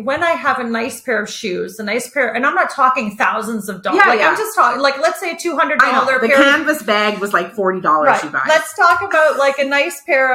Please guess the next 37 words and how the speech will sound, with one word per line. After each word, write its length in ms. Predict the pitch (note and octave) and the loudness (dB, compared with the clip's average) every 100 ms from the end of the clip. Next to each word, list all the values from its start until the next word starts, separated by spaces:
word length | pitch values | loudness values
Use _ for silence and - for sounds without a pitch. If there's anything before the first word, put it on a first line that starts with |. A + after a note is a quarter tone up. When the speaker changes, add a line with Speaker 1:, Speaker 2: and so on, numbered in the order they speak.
| B3+ | -2
Speaker 1:
of, 100 | A#3 | -4
you 100 | A#3 | -8
know, 400 | B3 A3+ A3 G#3+ - _ | -2 0 0 -4 -12 _
<laughs> 120 | _ | _
leather 380 | A#3 C#4 D4 C#4+ | -2 0 0 -2
boots, 360 | A3+ G3 - - | -2 -4 -10 -10
'cause 160 | G#3+ | -4
I 80 | A3 | -2
like 260 | G#3+ G3+ G#3 | -2 -6 -6
leather 300 | G#3 G3+ G3+ | -6 -6 -8
combat 500 | - G#3+ F#3+ - - | -4 -2 -4 -10 -16
boots, 300 | B2+ - G#3 | -20 -16 -8
right? 80 | G3 | -6
Speaker 2:
Mm-hmm. 60 | G#3 | -6
Speaker 1:
Like, 120 | D3 | -6
that's 240 | G3+ G3+ | -8 -8
my 100 | G3 | -10
jam. 300 | F3+ F#3 - | -8 -8 -8
So 600 | - - A#3 A3+ - - - | -8 -2 0 0 -4 -8 -4
if 160 | C4 C4 | -2 -2
there's 260 | C4+ C4 - | -2 -2 -2
that 280 | C4 E4+ F#4 | 0 0 0
option 600 | G#3 - - G3+ A3+ G4 _ _ _ _ A#3+ | -6 -6 -10 -12 -12 -18 _ _ _ _ 0
versus, 920 | A#3+ A#3+ A#3 G#3+ A3 G#3+ G#3 - - _ _ _ - | 0 0 -6 -6 -6 -8 -8 -12 -14 _ _ _ -4
let's 300 | A#3+ B3 - | -4 -4 -4
say, 240 | A3+ G#3+ | -2 -2
an 100 | G#3+ | -2
option 460 | G#3+ G#3 - A#3 G#3 | 0 0 -2 -6 -4
that's 260 | F#3+ F#3+ - | -6 -4 -4
sixty 320 | C#4 - A3+ | -4 -6 -2
dollars, 520 | E3+ - F#3+ A#3+ A#3+ | -2 -2 -2 -2 -2
that's, 480 | G3 F#3+ - - - | -4 -4 -8 -14 -12
like, 380 | G3+ F#3 - - - | -4 -4 -4 -10 -8
maybe, 720 | A3+ A3 G#3+ G#3+ G3+ G3 G3 G3+ | -4 -4 -4 -6 -6 -6 -6 -2
um, 440 | F#3 - G3 F#3+ - | 0 -2 -6 -12 -6
man-made 500 | G#3+ G#3 G#3 G3+ G3+ | -4 -4 -4 -6 -6
material. 680 | A3 A#3+ G#3 G3+ A3+ C#4+ | -4 0 0 2 2 0